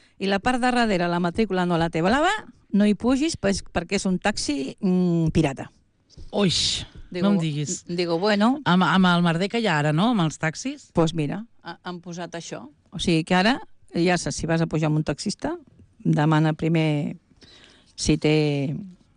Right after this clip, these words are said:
Speaker 1: eh, permís per poder, poder
Speaker 2: D'acord,
Speaker 1: portar-te.
Speaker 2: d'acord. Ho tindré en compte. Vinga, que anirem acabant.
Speaker 1: Diu, "L'esperança per estar lluny de la veritat". Diu, "Un home assegué a l'autobús i prop d'un jove que tenia l'aspecte de hippie.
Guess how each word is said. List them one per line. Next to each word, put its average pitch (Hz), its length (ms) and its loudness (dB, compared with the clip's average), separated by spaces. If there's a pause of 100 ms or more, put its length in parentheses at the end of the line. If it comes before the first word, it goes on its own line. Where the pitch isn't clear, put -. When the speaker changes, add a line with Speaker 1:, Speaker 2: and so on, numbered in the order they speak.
(560)
Speaker 1:
eh, 147 240 -8 (120)
permís 156 320 2
per 208 160 -4
poder, 156 400 -6
poder 147 120 0
Speaker 2:
D'acord, 156 400 2
Speaker 1:
portar-te. 139 140 0
Speaker 2:
d'acord. 151 220 -2
Ho 170 100 0
tindré 170 180 0
en 180 80 -2
compte. 143 220 0
Vinga, 175 200 2
que 151 60 0
anirem 165 260 4
acabant. 220 480 0 (100)
Speaker 1:
Diu, 254 280 4
"L'esperança 247 640 -2
per 262 140 -4
estar 220 240 -2
lluny 214 180 -4
de 202 100 -2
la 196 100 0
veritat". 175 400 -4 (160)
Diu, 233 160 0
"Un 254 100 0
home 320 180 0 (520)
assegué 185 380 0
a - 40 2
l'autobús 233 480 0
i 190 100 2
prop 185 200 0
d'un 196 200 0
jove 226 240 0
que 208 120 -2
tenia 165 300 -2
l'aspecte 180 440 -2
de 170 100 -2
hippie. - 440 -2